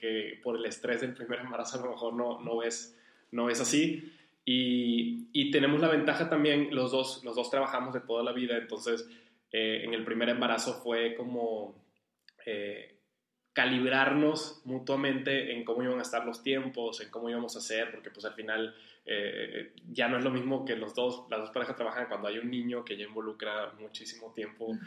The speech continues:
de parte de los dos. Nosotros tenemos una filosofía, no sé, así somos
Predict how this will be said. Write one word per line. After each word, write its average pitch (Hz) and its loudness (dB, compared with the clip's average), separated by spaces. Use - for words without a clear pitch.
de 110 -4
parte 120 0
de 117 2
los 110 -2
dos. 117 0
Nosotros 120 2
tenemos 127 2
una 127 0
filosofía, 123 0
no 117 -2
sé, 117 0
así 120 0
somos 127 2